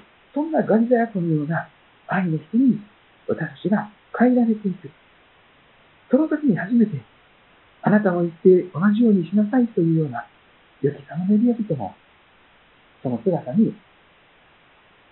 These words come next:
少しずつ近づいていけるのかなと思いますが、今年はですね、もうすぐ、次の次の週がペンテコステ礼拝になりますよね。聖霊降臨日、教会の誕生日とも言われますが、イースターの後には、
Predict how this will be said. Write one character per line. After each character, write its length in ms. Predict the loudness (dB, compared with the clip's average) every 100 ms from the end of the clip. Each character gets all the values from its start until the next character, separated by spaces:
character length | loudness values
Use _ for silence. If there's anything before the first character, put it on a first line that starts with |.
| _ -4
少 100 | -2
し 80 | -2
ず 80 | -4 -2
つ 200 | -4 -4
近 140 | -8 -8
づ 140 | -8
い 40 |
て 120 | -8 -6
い 40 |
け 100 | -4
る 80 | -4
の 100 | 0
か 100 | 2
な 120 | 2
と 180 | 0 -8 _ _ _ -10
思 120 | -6
い 40 | -6
ま 180 | -6
す 80 | -4
が、 200 | -4 -4 _ _ _ _ _ _ _ -6
今 120 | -2
年 180 | -2 2
は 80 | 0
で 140 | 0
す 60 | -6
ね、 120 | -8 -10 _ -6
も 160 | -2 -2
う 40 |
す 80 | -2
ぐ、 160 | -6 -8 _ _ _ _ _
次 120 | 2 2
の 140 | 2
次 160 | 2 2
の 160 | 2
週 160 | -4 -6
が 200 | -6 -8 _ _
ペ 80 | -4
ン 60 | 0
テ 120 | 0
コ 100 | 0
ス 120 | -2
テ 120 | -6
礼 140 | -4 -8
拝 100 | -10
に 60 |
な 80 | -14
り 60 | -14
ま 100 | -14
す 180 | -14
よ 80 | -14
ね。 60 | -14 _ _ _ _ 0
聖 140 | 2
霊 140 | 2 2
降 180 | 2 2
臨 100 | 0 -6
日、 80 | -14 _ _ _ _ _ -4
教 80 | 0
会 160 | 0
の 80 | -2
誕 180 | -4 -2
生 120 | -2
日 80 | -2
と 100 | -4
も 100 | -4
言 80 | -4
わ 80 | -6
れ 80 |
ま 80 | -10 -12
す 80 | -8
が、 120 | -8 -10 _ _ -8
イ 60 | -8
ー 40 |
ス 80 | -2
タ 80 | -2
ー 40 | -2
の 80 | -4
後 140 | -6
に 120 | -4
は、 220 | -2 -2